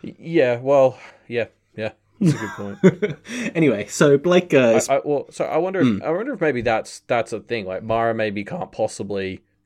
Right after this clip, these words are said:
Speaker 1: conceive that he would have. I don't know.
Speaker 2: Yeah, or, I mean, we don't know how it would have gone down. Maybe Blake would have figured out the thing with Corvidae while this was happening and, and would have figured it out. I don't know.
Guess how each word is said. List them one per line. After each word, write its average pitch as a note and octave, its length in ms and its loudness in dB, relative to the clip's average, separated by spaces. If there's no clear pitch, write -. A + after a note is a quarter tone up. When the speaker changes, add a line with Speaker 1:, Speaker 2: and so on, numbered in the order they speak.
Speaker 1:
conceive G2+ 800 -4
that A2 240 -2
he F2+ 160 -6
would G2+ 280 -8
have. - 360 -10
I A2+ 100 0
don't G#2 140 -4
know. F#2+ 220 -8
Speaker 2:
Yeah, C#3 340 4
or, E3 300 0
I D#3 80 2
mean, E3 160 4
we F3 140 8
don't A2 180 4
know G2+ 160 -4
how A2 180 -6
it G2 60 -8
would A2 100 -2
have A#2 120 -4
gone A2+ 180 -4
down. A#2 260 2
Maybe B2 220 4
Blake G#2+ 320 0
would G#2+ 80 -2
have G2 100 -4
figured G2 300 -4
out - 220 -6
the - 60 -14
thing G#2+ 240 -6
with G2+ 160 -4
Corvidae G2+ 600 -4
while G#2+ 440 2
this - 280 -8
was G#2+ 140 -10
happening A#2 480 0
and, G2+ 160 -2
and G2 300 -8
would G2 100 -2
have F#2 80 -8
figured G2+ 240 -4
it G#2+ 80 0
out. A#2+ 280 0
I G2+ 60 -8
don't - 140 -14
know. - 60 -20